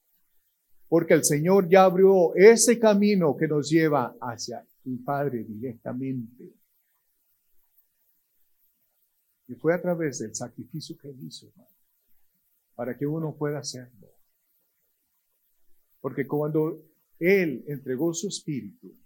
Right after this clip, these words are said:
¿qué pasó con el velo? Se rasgó de arriba a abajo, abriendo ese camino para que uno pueda ir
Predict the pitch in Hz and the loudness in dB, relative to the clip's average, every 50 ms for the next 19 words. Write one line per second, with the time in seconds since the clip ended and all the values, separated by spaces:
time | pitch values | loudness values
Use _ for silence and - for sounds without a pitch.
0 | _ - 139 139 - 160 151 - 175 165 - 160 160 160 156 147 131 120 104 92 | _ -12 -12 -10 -10 -10 -10 -10 -12 -10 -8 -8 -8 -8 -10 -10 -10 -10 -12 -12
1 | _ _ _ _ _ _ _ _ _ _ _ _ _ _ _ _ _ _ _ _ | _ _ _ _ _ _ _ _ _ _ _ _ _ _ _ _ _ _ _ _
2 | _ _ _ _ _ - - 113 104 110 107 110 - - - 143 131 113 - - | _ _ _ _ _ -16 -14 -14 -14 -14 -14 -16 -14 -6 -4 -4 -4 -6 -10 -18
3 | _ _ _ _ _ _ _ _ _ _ _ _ _ _ _ _ _ _ - 107 | _ _ _ _ _ _ _ _ _ _ _ _ _ _ _ _ _ _ -18 -18
4 | 104 110 120 135 143 131 127 - _ _ _ _ _ 110 110 120 127 113 - - | -16 -14 -12 -12 -12 -14 -16 -20 _ _ _ _ _ -20 -18 -18 -18 -18 -20 -20
5 | 90 - _ _ _ _ _ _ _ _ _ _ _ - 113 120 123 127 143 156 | -20 -20 _ _ _ _ _ _ _ _ _ _ _ -10 -10 -8 -8 -6 -6 -6
6 | 170 180 185 185 165 - 185 - - 160 143 151 156 156 147 120 98 87 - _ | -6 -4 -6 -6 -6 -6 -6 -6 -6 -6 -6 -4 -4 -6 -6 -8 -10 -14 -16 _
7 | _ _ _ _ _ _ _ _ _ - 113 113 113 - - 127 131 147 156 151 | _ _ _ _ _ _ _ _ _ -12 -10 -10 -10 -10 -8 -8 -6 -6 -8 -8
8 | 147 131 - 139 135 139 131 127 120 120 113 - - | -10 -8 -6 -8 -6 -6 -6 -8 -6 -10 -12 -14 -16